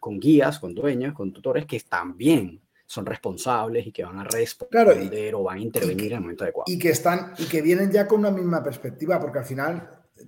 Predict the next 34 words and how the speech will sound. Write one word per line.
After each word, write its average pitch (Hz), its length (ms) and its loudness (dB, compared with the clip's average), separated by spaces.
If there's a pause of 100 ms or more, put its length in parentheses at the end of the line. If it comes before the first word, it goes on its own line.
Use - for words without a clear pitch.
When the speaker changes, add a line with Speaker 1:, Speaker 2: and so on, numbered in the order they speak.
Speaker 2:
tú 160 100 -4
vas 160 160 2
a - 40 2
Speaker 1:
Claro. 165 180 2
Speaker 2:
juntar 165 280 -4
a 160 80 0
tu 156 120 -6
perro 165 240 0
con 131 140 -6
perros 143 180 -4
compatibles 180 800 -4 (220)
de 139 160 -2
gente 175 360 0
que 131 100 -6
también 127 320 -6
está 143 180 -8
en 160 60 -4
el 160 180 -6
club, 196 400 -2 (100)
de 139 80 -4
gente 156 240 -6
que 165 80 -4
también 160 380 0
consume 151 520 -2
ese 139 220 -6
material 151 580 0
audiovisual, 143 720 0
de 147 140 -2
gente 165 260 -4
que 165 120 -6
cuando 165 200 -4
tiene 160 180 -4
alguna 151 220 -2
consulta 156 680 -4